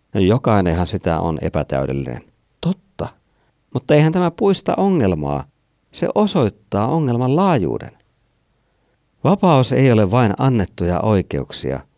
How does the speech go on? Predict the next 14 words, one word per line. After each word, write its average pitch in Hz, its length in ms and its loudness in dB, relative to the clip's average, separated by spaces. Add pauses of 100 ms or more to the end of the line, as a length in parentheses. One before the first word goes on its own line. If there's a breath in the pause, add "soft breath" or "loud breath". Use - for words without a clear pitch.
(260)
Se - 120 -4
on 107 160 -4
ennen 139 340 2
muuta 101 440 -2
voimaa 85 640 0 (100)
elää 98 540 0
ja 82 100 -6
tehdä 92 420 -4 (120)
oikein. - 600 -4 (880)
Raamatussa 135 600 0
vapaus 90 560 -2 (260)
on 95 160 -4
rakkauden 78 600 -2
mukaista 78 580 -4